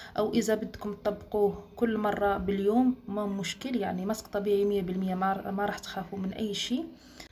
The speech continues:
وهون حبيباتي زي ما بتشوفوا مكعبات ثلجية بمنقوع الأعشاب اللي كنت سويت معكم قبل هيك بالقناة. اللي ما شاهد الحلقة راح أحط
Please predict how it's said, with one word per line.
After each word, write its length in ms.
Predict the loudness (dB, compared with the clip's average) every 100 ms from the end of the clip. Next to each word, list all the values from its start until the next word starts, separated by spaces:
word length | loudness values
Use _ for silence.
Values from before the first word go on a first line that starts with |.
| -20 -20 _ -20 -14
وهون 480 | -2 0 4 4 2
حبيباتي 800 | 2 4 4 4 2 0 0 0
زي 220 | 2 0
ما 160 | 0 -2
بتشوفوا 800 | -4 -10 -4 -2 -2 -2 2 2 2 -6 -8
مكعبات 760 | -6 -2 -2 -2 -2 0 -2 0
ثلجية 440 | -2 -2 -2 0 0 2
بمنقوع 540 | 0 0 -2 2 2
الأعشاب 680 | 2 -2 -2 -4 -2 -2 -2
اللي 200 | -6 -6
كنت 240 | -2 -2
سويت 440 | 0 0 2 0 -2
معكم 420 | -8 -8 -8 -8 -10 -20 -20 -20 -20 -20 _ -20 _ _ _ -4
قبل 240 | -4 -4 0
هيك 240 | 0 0
بالقناة. 560 | -8 -6 -6 0 2 2 -2 -2 2
اللي 240 | 4 4
ما 180 | 2 2
شاهد 500 | 2 -2 -2 -4 -6
الحلقة 500 | -6 -4 -4 -4 -4
راح 100 | -4
أحط 400 | -4 -4 -6 -8